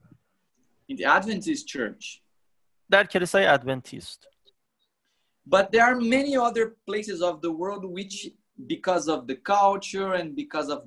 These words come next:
Speaker 1: their understanding of the words, it's
Speaker 2: اما،
Speaker 1: not allowed to,
Speaker 2: اما
Speaker 1: for
Speaker 2: در
Speaker 1: women to be a
Speaker 2: قسم-،
Speaker 1: pastor.
Speaker 2: بعضی از قسمت‌های دنیا،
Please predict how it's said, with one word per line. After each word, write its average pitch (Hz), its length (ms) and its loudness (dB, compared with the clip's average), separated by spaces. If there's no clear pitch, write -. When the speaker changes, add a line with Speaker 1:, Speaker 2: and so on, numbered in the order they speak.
Speaker 1:
their 208 300 0
understanding 180 800 -6
of 143 220 -4
the 131 80 -4
words, 143 680 -4
it's 170 300 0
Speaker 2:
اما، 208 200 8
Speaker 1:
not 208 40 6
allowed 156 540 2
to, - 240 -16
Speaker 2:
اما 226 240 8
Speaker 1:
for - 40 2
Speaker 2:
در 196 180 8
Speaker 1:
women 196 100 4
to - 40 -18
be 160 60 4
a - 20 8
Speaker 2:
قسم-، 120 200 0
Speaker 1:
pastor. - 1700 -12
Speaker 2:
بعضی 175 300 6
از 156 140 4
قسمت‌های 151 720 2
دنیا، 123 1000 4